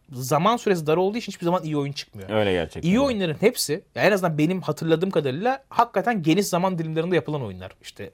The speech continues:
Speaker 1: Red Dead Redemption iki, God of War.
Speaker 2: Adamın şey kaygısı yok. Satar mı satmaz mı kaygısı yok. Satacak
Speaker 1: Ya,
Speaker 2: zaten diyor. Oturup
Speaker 1: adam
Speaker 2: uğraşıyor.
Speaker 1: şunu biliyor. Ben elimdeki en iyisini yaparsam bu oyun satar. Ya bence
Speaker 2: Evet.
Speaker 1: de bir şey kaliteliyse alıcısı her zaman olur.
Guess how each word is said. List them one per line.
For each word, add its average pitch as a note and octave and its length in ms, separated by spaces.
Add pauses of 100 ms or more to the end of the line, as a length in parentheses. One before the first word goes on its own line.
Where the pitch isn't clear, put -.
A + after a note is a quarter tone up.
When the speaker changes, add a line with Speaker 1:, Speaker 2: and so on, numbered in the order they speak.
(160)
Speaker 1:
Red C3 180
Dead A#2 140
Redemption A2+ 300
iki, - 240 (380)
God B2+ 200
of C#3 180
War. B2+ 180 (120)
Speaker 2:
Adamın D3+ 260
şey F3 200
kaygısı E3 400
yok. D3 120
Satar E3+ 280
mı E3 80
satmaz D#3+ 360
mı D#3+ 100
kaygısı D3+ 380
yok. G#2 80
Satacak E3+ 360
Speaker 1:
Ya, E3 80
Speaker 2:
zaten C3 400
diyor. B3 100
Oturup A#3+ 180
Speaker 1:
adam C#4 120
Speaker 2:
uğraşıyor. F#3+ 460
Speaker 1:
şunu D#4+ 100
biliyor. C4+ 360
Ben F3+ 340
elimdeki A3+ 480
en B3+ 120
iyisini A3+ 280
yaparsam B3+ 560
bu F#3 260
oyun G#3+ 100
satar. D3 300
Ya B2 160
bence G#3 260
Speaker 2:
Evet. E3+ 100
Speaker 1:
de D#3 40
bir - 60
şey - 160
kaliteliyse G3+ 640
alıcısı F#3+ 380
her G3+ 80
zaman E3+ 220
olur. B2 160